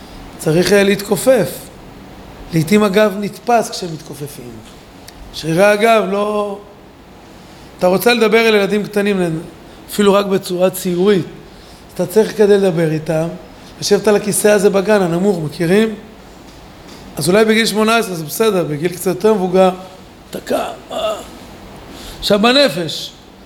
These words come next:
אתה הופך להיות, אה, עוסק איתם, אתה עלול להיכנס למוחין דקטנות.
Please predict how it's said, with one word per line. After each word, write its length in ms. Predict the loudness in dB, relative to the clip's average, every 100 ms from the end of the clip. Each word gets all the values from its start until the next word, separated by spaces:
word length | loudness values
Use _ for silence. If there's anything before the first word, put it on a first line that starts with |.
| -20 -6
אתה 80 | -2
הופך 280 | 2 2 2
להיות, 400 | 4 4 2 -4
אה, 60 | -4 -6 -8
עוסק 300 | -6 -6 -6
איתם, 300 | -6 -6 -6 -10 -16 -20 -20 0
אתה 80 |
עלול 160 | 2 2
להיכנס 320 | 2 0 0
למוחין 320 | -2 -2 -2
דקטנות. 680 | -2 0 0 2 0 0 -8